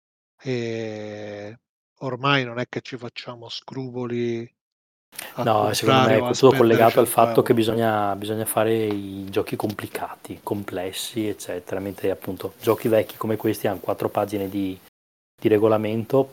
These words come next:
Speaker 2: pochi componenti, eh, tabellone piccolo,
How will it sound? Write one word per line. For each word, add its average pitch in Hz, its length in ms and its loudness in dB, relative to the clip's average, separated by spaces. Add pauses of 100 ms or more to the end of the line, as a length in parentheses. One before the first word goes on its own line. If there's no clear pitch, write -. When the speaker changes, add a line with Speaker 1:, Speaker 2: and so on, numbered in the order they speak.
(140)
Speaker 2:
pochi 120 260 0
componenti, 110 800 -2
eh, 92 880 -6
tabellone 104 460 -2
piccolo, - 640 -4